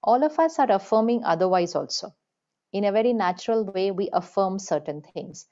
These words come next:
Uh, let's say, for example, some of us get into the habit of saying, "I'm very busy, I don't have time.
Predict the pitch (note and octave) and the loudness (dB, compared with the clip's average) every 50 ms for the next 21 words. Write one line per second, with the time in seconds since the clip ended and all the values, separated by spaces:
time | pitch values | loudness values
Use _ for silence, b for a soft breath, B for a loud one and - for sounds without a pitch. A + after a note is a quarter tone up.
0 | b b b b b b - - D#3+ E3 E3 E3 E3 E3 F#3 G#3+ A3 A3 - - | b b b b b b -8 -4 -2 -2 0 0 0 2 2 0 0 -2 -4 -4
1 | G3 G3 G3 - - F3+ E3+ D#3 D3+ D#3+ - - E3 E3 E3 E3 _ - F3 E3 | -4 -4 -4 -4 -6 -6 -6 -6 -8 -8 -4 -4 -4 -4 -4 -8 _ -6 -4 -2
2 | E3 E3+ E3 E3+ E3 E3 - _ _ _ _ _ _ _ _ _ _ - - - | 0 0 0 0 0 -2 -4 _ _ _ _ _ _ _ _ _ _ -8 -4 -2
3 | A3+ A3+ A#3 A#3 A#3 - A#3+ A#3+ A#3+ - - - G3 F#3+ A3 G#3+ G3+ G3 G3+ G3 | 0 0 0 0 0 2 0 0 0 -6 -6 -4 -4 -4 -4 -6 -6 -4 -6 -4
4 | F#3 E3+ D#3 D#3+ F3 F#3 F#3 F3+ - - E3+ D#3+ D#3+ E3 E3 - _ _ _ _ | -4 -4 -6 -6 -6 -8 -8 -8 -6 -4 -4 -2 -2 -4 -8 -14 _ _ _ _
5 | _ _ _ - F3+ F3 E3 E3+ F3 F#3+ G#3 F#3 F3 E3 D#3+ - - G3 - - | _ _ _ -8 -6 -4 -2 -2 0 0 0 -2 -2 -4 -4 -4 -6 -6 -6 -6
6 | - D#3+ D#3+ D#3 E3 E3 E3 D#3+ - - D3+ D3 - _ - C3 C#3 F#3+ | -6 -6 -6 -4 -6 -6 -6 -8 -8 -8 -8 -8 -8 _ -8 -8 -8 -10